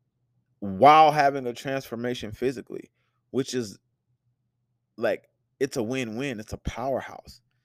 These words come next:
It's a beautiful thing to witness. But she made the decision. And this is what I'm saying about mindset, how powerful your mind is.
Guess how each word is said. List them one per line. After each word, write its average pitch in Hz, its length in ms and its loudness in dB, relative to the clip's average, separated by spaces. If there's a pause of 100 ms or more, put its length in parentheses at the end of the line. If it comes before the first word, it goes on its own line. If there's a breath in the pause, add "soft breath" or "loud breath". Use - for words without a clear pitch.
(440)
It's 127 140 -8
a 110 60 -4
beautiful 120 420 -4
thing 127 340 -8
to 98 140 -14
witness. - 520 -8 (1300)
But 110 260 4
she 240 360 0
made 143 300 2
the 113 80 -2
decision. 110 640 -4 (920)
And 107 80 -10
this 139 120 -6
is 135 80 -12
what 135 120 -2
I'm 127 100 -4
saying 123 220 -4
about 117 240 -2
mindset, 110 400 -10
how 104 160 -10
powerful 117 520 -8
your 107 140 -10
mind 101 360 -14
is. 95 120 -18